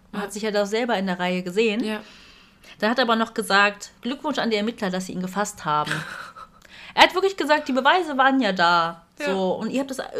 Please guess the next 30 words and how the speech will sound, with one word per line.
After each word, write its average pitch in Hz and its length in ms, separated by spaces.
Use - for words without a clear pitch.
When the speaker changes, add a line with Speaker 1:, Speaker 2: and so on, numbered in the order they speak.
Speaker 1:
echt - 240
gut - 180
kombiniert. 254 640
Speaker 2:
Sehr 381 80
gut 339 160
kombiniert. 202 640
Ah, 339 200
okay. 165 280
Speaker 1:
Ja. 190 320
Und 202 100
dann 226 180
kommt 240 220
der 196 100
Teil, 208 300
den 202 140
ich - 160
persönlich 202 480
wirklich 196 300
als - 260
echt 185 380
krass 190 340
empfunden 180 580
habe. 160 580
Er 185 160
hat 233 340
dann 196 160
auch 196 100
die - 120
Opfer 185 260
erwähnt. 151 540